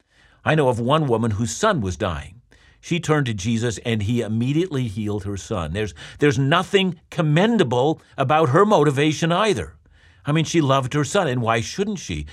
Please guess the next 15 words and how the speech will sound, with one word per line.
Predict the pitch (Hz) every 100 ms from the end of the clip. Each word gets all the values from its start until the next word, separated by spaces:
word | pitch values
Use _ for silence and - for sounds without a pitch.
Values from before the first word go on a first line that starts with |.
| -
She | - 135
was | 117 123 190 180
his | 165 120
mother. | 110 107 - - _ _ _ _ _ _
And | 104 110
she | 170
believed | 190 160 143 139
that | 123
Jesus | 107 127 131 -
could | 127
heal | 107 190 151
him, | 87 -
and | 117 131 143
he | 127 143
did. | 135 92 82 -